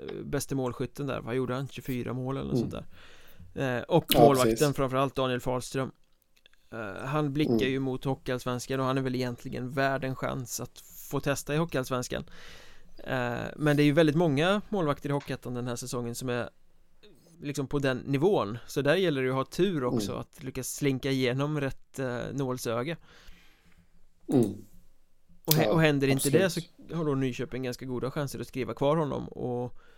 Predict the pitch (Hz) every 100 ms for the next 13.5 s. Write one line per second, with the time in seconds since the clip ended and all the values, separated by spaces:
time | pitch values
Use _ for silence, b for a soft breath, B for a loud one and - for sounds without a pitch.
0 | - - 139 135 151 143 147 147 190 202
1 | b b b 117 139 151 180 185 151 139
2 | 135 127 147 165 165 - 131 123 - 127
3 | 120 117 - - - - _ - 139 120
4 | 117 - - 139 139 - 139 180 165 135
5 | - _ _ _ _ - 170 143 123 -
6 | 202 - - - 143 131 127 127 117 117
7 | 117 113 - 110 104 - - - - -
8 | - - - - - - _ - - -
9 | _ - 131 104 - - - - - b
10 | b b b b b b 196 226 113 160
11 | 156 170 202 175 160 160 - 180 156 -
12 | 175 160 151 151 - - 147 - 135 127
13 | 143 143 127 - -